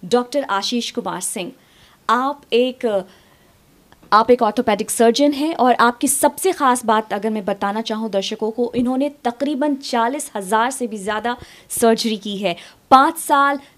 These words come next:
लंदन में बिताने के बाद वापस अपने मुल्क, अपनी धरती हिंदुस्तान लौटे, क्योंकि कहते हैं ना कि देश की मिट्टी से, अपनी मिट्टी से सबको प्यार होता है। आज हम बातचीत करने जा रहे हैं डॉक्टर आशीष से।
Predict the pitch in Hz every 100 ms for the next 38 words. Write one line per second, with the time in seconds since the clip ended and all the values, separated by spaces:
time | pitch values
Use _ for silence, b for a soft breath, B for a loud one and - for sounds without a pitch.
0 | - 214 247 269 294 277 240 247 226 240
1 | 240 226 226 190 190 214 254 254 240 240
2 | 233 233 233 196 214 190 202 202 220 202
3 | 196 196 226 226 240 214 208 226 B B
4 | B - 285 285 269 269 254 269 285 254
5 | 269 247 180 247 269 - 247 226 247 -
6 | 220 208 262 247 233 233 240 220 208 -
7 | 269 262 226 220 202 208 226 240 B B
8 | - 262 330 330 240 226 240 294 294 285
9 | 262 247 233 226 247 254 214 214 226 196
10 | 202 - 269 - 269